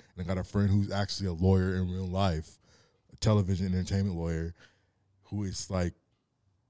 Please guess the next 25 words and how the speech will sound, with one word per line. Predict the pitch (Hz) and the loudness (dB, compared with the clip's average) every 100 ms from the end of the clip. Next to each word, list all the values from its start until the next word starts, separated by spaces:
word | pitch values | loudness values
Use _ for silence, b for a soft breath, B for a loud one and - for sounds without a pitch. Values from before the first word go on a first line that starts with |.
| _ _ _ _ | _ _ _ _
living | 98 104 104 | -2 0 2
in | 101 | 2
the | 98 | 4
hill, | 107 110 120 | 6 6 4
you | 127 | 0
know | 127 | 2
what | 127 | 2
I | |
mean? | 123 123 104 | 2 2 2
Then | 95 95 82 | 2 0 -2
me, | 82 104 113 | -2 2 4
I | 95 | 4
live | 92 98 | 4 2
in | 90 | -2
a | |
regular | 80 85 87 104 | -4 -2 6 8
apart-, | 107 - 101 | 8 6 -2
modest | 92 95 98 - | 0 2 2 -2
apartment. | 90 92 76 85 85 - B B _ | -2 -2 -2 -4 -6 -8 B B _
My | 92 85 | -2 -2
friend | - 98 98 | 2 4 6
who | 92 | 4
just | 90 101 | 2 0
got | - 104 87 | 2 2 4
married | 101 92 87 85 | 2 2 0 -4